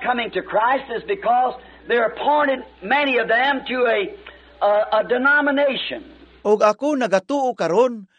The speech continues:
Speaker 2: nga ang hinungdan nga ang mga tao wala na nagakaduol kang Kristo tungod kay gitudlo sila ang daghan kanila ngadto sa usa,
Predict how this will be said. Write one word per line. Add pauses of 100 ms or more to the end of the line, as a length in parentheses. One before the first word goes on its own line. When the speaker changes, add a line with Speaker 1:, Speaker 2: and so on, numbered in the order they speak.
(120)
Speaker 2:
nga
ang
hinungdan
nga
ang
mga
tao
wala
na
nagakaduol
kang
Kristo (240)
tungod
kay
gitudlo
sila (320)
ang
daghan
kanila
ngadto
sa
usa,